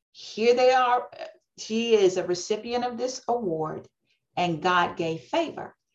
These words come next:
and blessed them with some things that they need for women under construction. And I'm sure there are more great things to come as well. You had a syndicated radio spot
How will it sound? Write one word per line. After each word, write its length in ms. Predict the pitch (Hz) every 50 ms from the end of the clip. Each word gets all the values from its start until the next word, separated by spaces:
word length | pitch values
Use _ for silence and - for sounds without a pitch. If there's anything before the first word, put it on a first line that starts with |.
| _ _ _ _ _ _ _ _ -
and 400 | 170 170 165 165 165 165 170 - - -
blessed 420 | 160 160 190 196 208 220 - -
them 300 | - 190 165 160 160 165
with 100 | 170 170
some 260 | - - 175 175 160 -
things 300 | - 175 175 175 170 -
that 180 | 180 175 170
they 140 | - - 175
need 480 | 190 190 214 233 226 220 190 - - -
for 480 | - 185 185 180 - - - - - _ _ _ _ _ _ _ -
women 640 | - 143 147 170 175 165 156 151 139 143 151 - - _ _ _ _ -
under 440 | 160 156 151 156 147 156 156 160 160 - _ _
construction. 760 | - 185 - - - - - - - - - - - - - - _ _ _ _ _ _ -
And 100 | 160 160
I'm 160 | 151 151 147
sure 260 | - - - 196 185
there 200 | 180 170 160 143
are 40 | 151
more 380 | 151 165 175 165 151 147 147
great 300 | - 151 147 147 - -
things 240 | - 147 147 147 143
to 100 | - 151
come 400 | 147 - - 165 147 147 156 160 -
as 180 | - 160 - 165
well. 460 | 170 180 160 165 165 151 - - - _ _ _ _ _ _ _ _ _ _ _ _ _ _ _ _ _ _ _ _ _ _ _ _ _ _ _
You 160 | - 208 262 269
had 260 | 277 294 349 403 415
a 60 | 370
syndicated 840 | - - 302 269 254 262 247 - - 190 170 - - - - - - - _ _ _ _ _ -
radio 440 | 185 196 185 180 180 - - -
spot 580 | - - - - - - - - - - - -